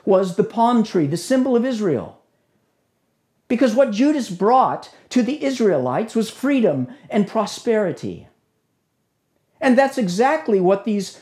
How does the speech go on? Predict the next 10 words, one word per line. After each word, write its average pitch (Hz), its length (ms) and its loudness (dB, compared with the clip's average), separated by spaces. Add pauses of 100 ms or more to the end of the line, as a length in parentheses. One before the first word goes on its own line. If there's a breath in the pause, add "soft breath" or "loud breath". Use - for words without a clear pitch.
(140 loud breath)
people 277 400 2
who 214 140 0
are 180 100 2
chanting 247 600 -2
for 190 140 0
Jesus 180 640 -2 (160 loud breath)
are 220 140 2
thinking 214 440 -2
as 196 140 -4
well. 208 540 -4